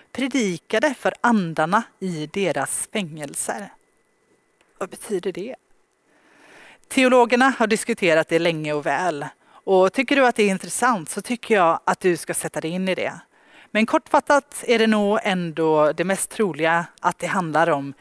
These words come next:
Jesu dom över de onda andemakterna. Han proklamerar sin seger över synd och död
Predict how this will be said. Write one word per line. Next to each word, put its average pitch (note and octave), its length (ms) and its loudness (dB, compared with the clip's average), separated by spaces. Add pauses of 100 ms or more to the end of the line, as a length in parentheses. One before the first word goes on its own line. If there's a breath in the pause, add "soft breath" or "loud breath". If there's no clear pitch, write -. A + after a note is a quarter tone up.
(160 soft breath)
Jesu F3+ 360 0
dom G#3 460 -2 (520 soft breath)
över D3+ 320 0
de D3+ 200 -4
onda D#3+ 460 -4 (160)
andemakterna. C#3 760 -10 (500)
Han E3+ 460 -2 (360)
proklamerar D#3+ 600 -4
sin C3 260 -8
seger D#3+ 720 -4 (360 loud breath)
över C#3+ 200 -6
synd A3 640 0 (300 soft breath)
och D3+ 220 -8
död E3 580 0